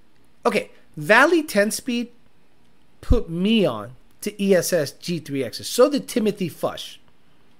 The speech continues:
But those are customers for Lund Racing. So nobody that I know has been quicker sixty to one thirty, as far as I know,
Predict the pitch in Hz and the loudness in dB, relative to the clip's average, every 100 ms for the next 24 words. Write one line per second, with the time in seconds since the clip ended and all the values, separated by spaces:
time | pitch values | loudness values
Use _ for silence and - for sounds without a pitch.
0 | - 190 196 233 262 - - 262 - 165 | -2 0 2 2 0 -4 0 0 0 -8
1 | 120 98 - - - 185 185 175 180 208 | -8 -10 -16 -20 -6 0 2 2 2 2
2 | - - - - - - - - - - | 0 -12 -18 -20 -20 -20 -20 -20 -10 2
3 | 269 - - - - - - 185 196 208 | 2 2 -8 -20 -20 -20 -8 -2 2 4
4 | 311 311 180 151 147 143 - - 202 269 | 4 4 4 4 0 -4 -6 2 4 4
5 | 233 131 92 - - - - - - - | 2 0 -6 -20 -20 -20 -20 -20 -20 -14
6 | - 196 170 175 185 160 - 247 285 330 | 2 2 2 0 0 0 -6 2 2 2
7 | 330 - 302 - 277 254 233 254 226 160 | -2 0 -2 0 0 0 0 4 4 2
8 | 131 - - - - 175 - 214 220 247 | -6 -12 -20 -8 0 0 2 4 6 6
9 | 240 233 190 110 | 4 2 2 -2